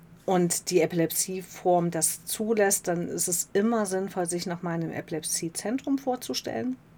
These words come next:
nochmal in spezialisierten Einrichtungen. Ähm, ich schicke dann erstmal meistens zu, zu, äh, Chefarzt, äh, Ambulanzen hier in der Umgebung,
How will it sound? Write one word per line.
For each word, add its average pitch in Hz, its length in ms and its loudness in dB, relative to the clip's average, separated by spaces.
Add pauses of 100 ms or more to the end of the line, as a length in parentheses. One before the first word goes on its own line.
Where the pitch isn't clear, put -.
(280)
nochmal 175 300 -6
in 175 80 -4
spezialisierten 180 800 -4
Einrichtungen. 190 720 -4 (640)
Ähm, 170 720 2 (640)
ich 196 180 -4
schicke 202 220 -2
dann 170 240 0
erstmal 160 560 -4
meistens 160 680 -6
zu, 160 260 -10 (680)
zu, - 360 -6
äh, 156 300 -4 (640)
Chefarzt, - 920 0 (500)
äh, 190 60 -4
Ambulanzen 170 1080 0
hier 170 120 0
in 165 60 -2
der 165 100 -2
Umgebung, 214 680 0